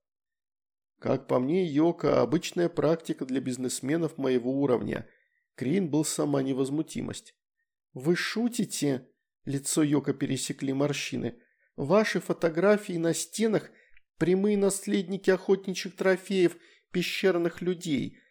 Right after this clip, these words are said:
вроде бивни мамонта". <coughs> Эмбер выразительно прокашлялась. "Может быть, э, уже займёмся делом?" Йоко и разговор о сексизме. Это может длиться часами, а если оппонент попадётся упёртый,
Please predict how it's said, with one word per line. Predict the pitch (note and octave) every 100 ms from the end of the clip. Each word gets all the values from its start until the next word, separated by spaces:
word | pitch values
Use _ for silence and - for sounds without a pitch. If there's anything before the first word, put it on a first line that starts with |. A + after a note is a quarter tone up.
| _
вроде | D#3+ F3 F3 D#3+
бивни | D#3 F3+ E3 F3+
мамонта". | F3+ E3+ B2 G#2+ G2+ - - - _ _ _ _ _ _ _ _ _ -
<coughs> | - A#3 - D#3+ E3+ A#2 - _ _ _
Эмбер | C#3+ D3+ D3
выразительно | C3 C#3 C#3+ C#3 C#3 C3+ C#3
прокашлялась. | D3+ F3 - A#2+ - B2 - - - _ _ _ -
"Может | E3 F3 E3+
быть, | D#3 E3 D#3+ - E3
э, | D3+ D#3 C#3+ - _ -
уже | C3+ D3
займёмся | C#3+ D3+ D3 C#3+ -
делом?" | C#3+ F3 A3 C#3 G#2 _ _ -
Йоко | B2+ G#3 A#3 G3
и | - D3+
разговор | D3+ C3 C#3 C3+ E3+ -
о | C#3
сексизме. | - C#3 - B2+ A#2 A#2+ - - G2 -
Это | F#3+ G3
может | D3+ E3 D#3+ C#3+
длиться | C3 E3+ -
часами, | B2 B2+ - F3 F3+ A#2+ A#2 -
а |
если | A#2 C3+ C3 C3+
оппонент | B2+ C3 B2+ A#2+ -
попадётся | A#2+ A#2+ B2 A#2 - -
упёртый, | - - E3+ A3+ - B2 - -